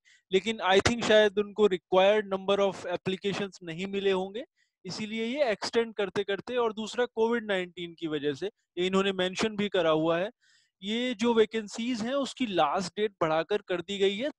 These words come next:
तीस सितंबर, यानी आज अट्ठाईस तारीख है, आज से तीन दिन है, अब से शुरू करके आप जब इसके लिए apply कर सकते हैं। But चूंकि application completely online है इसलिए कोई problem नहीं है,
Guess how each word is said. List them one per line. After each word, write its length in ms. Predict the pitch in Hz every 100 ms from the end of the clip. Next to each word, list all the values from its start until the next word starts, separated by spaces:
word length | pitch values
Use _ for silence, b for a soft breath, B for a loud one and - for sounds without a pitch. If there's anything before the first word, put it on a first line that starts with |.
| -
तीस 240 | 226 247
सितंबर, 580 | - 190 180 175 165 139
यानी 280 | 147 180 196
आज 320 | 196 196 208
अट्ठाईस 400 | 190 - 185 202
तारीख 380 | - 185 190 185
है, 100 | 247 _ _ _ -
आज 220 | 175 185 185
से 200 | - 277
तीन 420 | - 226 240 226
दिन 180 | 240 208
है, 300 | 202 254 214
अब 80 |
से 180 | - 226
शुरू 260 | - 208 202
करके 360 | 202 190 247
आप 200 | 233 185 _ 196
जब 120 | 185
इसके 260 | 196 - 190
लिए 140 | 208
apply 400 | 220 - 180 180
कर 160 | 185 170
सकते 320 | 185 - 208
हैं। 140 | 226 311 b b b -
But 100 | 226 -
चूंकि 320 | - 233 285 285 190
application 720 | 190 214 220 240 - 269 262 220
completely 520 | 190 196 226 247 233
online 540 | 185 208 214 214 226
है 200 | 208 294
इसलिए 380 | 240 226 233 240
कोई 240 | - 233
problem 420 | 233 202 170 196 220
नहीं 280 | 196 190
है, 120 | 196